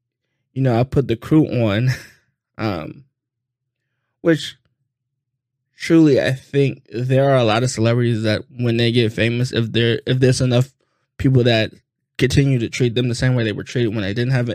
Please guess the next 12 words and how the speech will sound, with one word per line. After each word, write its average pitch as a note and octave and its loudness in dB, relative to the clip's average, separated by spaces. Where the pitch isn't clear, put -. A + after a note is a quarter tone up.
mo-, B2+ -2
any B2+ 0
money, B2 -2
they G#2+ -2
do B2 -4
normally, A#2 -4
um, E2+ -4
put D3+ 2
them C#3 2
in A#2 0
their G#2+ -4
staffs, - -4